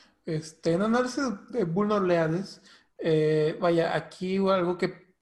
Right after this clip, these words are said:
también podría considerarse un poquito, dependiendo de cómo lo uses, es Nmap, que hablamos un poco de eso. Pero, este, antes de, eh, después de Nmap, yo diría que vale la pena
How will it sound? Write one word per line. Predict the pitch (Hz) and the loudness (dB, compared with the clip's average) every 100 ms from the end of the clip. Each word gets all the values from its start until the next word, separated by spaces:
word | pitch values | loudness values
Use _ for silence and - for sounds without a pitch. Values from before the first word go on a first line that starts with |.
| _ - | _ -2
también | 165 165 160 | 0 0 0
podría | 180 170 165 | 2 2 2
considerarse | 180 170 165 151 147 175 | -2 -4 -2 -2 -2 -6
un | 165 | -6
poquito, | 165 156 156 156 | -6 -8 -6 -4
dependiendo | 156 147 139 147 | -4 -4 -6 -8
de | |
cómo | 151 147 | -6 -2
lo | 143 | -2
uses, | 143 160 147 | -4 -8 -8
es | - 170 | -2 0
Nmap, | 156 156 - - | 0 -4 -8 -10
que | 147 | -8
hablamos | 131 131 139 | -6 -8 -10
un | 135 | -14
poco | - - 175 | -12 -4 -2
de | |
eso. | 165 - 190 - - _ _ _ _ | -2 -6 -12 -14 -20 _ _ _ _
Pero, | 220 220 202 202 - - - | 4 4 2 -4 -20 -20 -4
este, | 185 180 180 - 170 - | -2 -2 -4 0 0 0
antes | 190 190 190 240 233 208 | -2 -2 -2 -2 -2 -2
de, | 202 196 196 202 | 0 0 0 -4
eh, | 214 - - - 247 254 165 | -8 -16 -20 -16 -8 0 2
después | 160 160 208 | 2 2 4
de | 220 202 | 4 4
Nmap, | 202 202 - | 2 -2 -4
yo | 180 185 185 | 0 2 0
diría | 185 196 185 180 185 - | 0 0 2 0 0 -8
que | - 190 | -4 0
vale | 180 170 | 2 2
la | 175 180 | 0 -2
pena | 165 165 170 | 0 0 -2